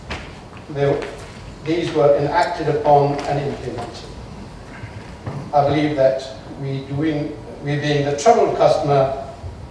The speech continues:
asserted our authority on the contractor and held them to account to provide the correct and effective service.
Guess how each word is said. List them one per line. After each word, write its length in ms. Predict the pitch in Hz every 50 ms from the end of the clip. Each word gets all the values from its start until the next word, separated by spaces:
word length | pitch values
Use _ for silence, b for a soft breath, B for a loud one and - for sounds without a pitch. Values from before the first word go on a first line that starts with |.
| - - - - -
asserted 640 | - - - - 180 196 202 202 - 160 151 - - 143
our 240 | 147 135 135 139 135
authority 440 | 135 - 147 139 139 139 - 135 135
on 100 | 131 127 -
the 80 | -
contractor 800 | - 170 165 165 - 151 143 - - - 160 156 143 - - - - - - -
and 580 | 240 269 - - - 190 196 - 180 175 -
held 280 | - 185 190 190 196 196
them 80 | 190
to 180 | 208 214 208 202
account 400 | - 240 247 - - - - -
to 60 | - -
provide 420 | 156 156 147 156 160 160 160 160 160 160
the 180 | 160 - -
correct 320 | - 131 131 - 156 - 143
and 100 | 143 143
effective 460 | 143 143 143 143 - - 139 139 -
service. 520 | - - 139 139 - - - - - -